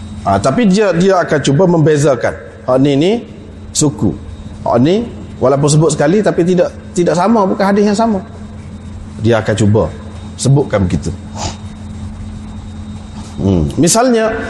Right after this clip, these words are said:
Musaddad bin Musarhad. Dalam kitab mana-mana pun ada dia ni. Ha, dia ambil daripada Hamad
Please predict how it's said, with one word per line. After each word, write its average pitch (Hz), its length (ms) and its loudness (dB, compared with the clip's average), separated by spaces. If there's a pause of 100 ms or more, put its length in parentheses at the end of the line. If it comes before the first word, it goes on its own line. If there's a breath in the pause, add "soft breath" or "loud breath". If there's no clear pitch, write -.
(160 loud breath)
Musaddad 175 720 2
bin 156 160 4
Musarhad. 135 480 0 (560)
Dalam 110 240 4
kitab 113 160 2
mana-mana 104 400 2
pun 101 160 2
ada 147 160 4
dia 165 160 4
ni. 180 160 2 (1120)
Ha, - 80 4
dia 180 240 4
ambil 226 240 4
daripada 180 400 4
Hamad 196 600 0